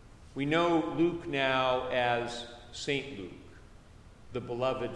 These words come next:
physician, who made contributions to the building of the church, who was a valued co-worker with Paul, who left us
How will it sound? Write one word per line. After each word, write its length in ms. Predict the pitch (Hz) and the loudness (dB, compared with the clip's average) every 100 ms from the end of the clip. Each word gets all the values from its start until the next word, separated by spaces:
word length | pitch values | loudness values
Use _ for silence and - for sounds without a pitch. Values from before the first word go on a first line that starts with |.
| - | -10
physician, 560 | 107 107 113 117 113 101 104 - - - - - - - - | -10 -8 -8 -10 -12 -16 -16 -18 -20 -20 -20 -20 -20 -20 -10
who 120 | 143 | -4
made 720 | 135 135 139 131 120 113 - - - - | 0 2 2 0 -2 -8 -10 -16 -18 -20
contributions 1200 | - 151 156 147 147 104 131 147 131 - 135 127 | -8 -2 -2 0 -4 -4 -4 -4 -4 -6 -6 -8
to 120 | - | -10
the 120 | 117 123 | -8 -8
building 800 | 135 135 139 135 135 127 123 120 - - | -2 0 0 -2 -2 -4 -6 -10 -16 -8
of 160 | 123 - | -8 -6
the 60 | - | -10
church, 640 | - 143 110 90 - - - - - - - - - - | -6 -2 -2 -4 -10 -14 -14 -16 -18 -20 -20 -20 -20 -8
who 80 | 143 | -4
was 140 | 131 | -2
a 80 | 131 | -2
valued 1080 | 107 131 135 143 143 127 131 127 120 117 107 - - - | -2 0 2 4 2 0 -4 -4 -6 -6 -10 -12 -14 -2
co-worker 600 | 143 143 127 120 110 110 | 2 4 4 0 -2 -4
with 340 | 104 101 - | -4 -8 -10
Paul, 580 | 127 107 98 95 95 - - - - - - - - | -8 -6 -4 -6 -10 -14 -16 -18 -18 -20 -20 -16 -12
who 100 | 123 | -2
left 320 | 135 135 139 | -2 0 -2
us 220 | 120 | -2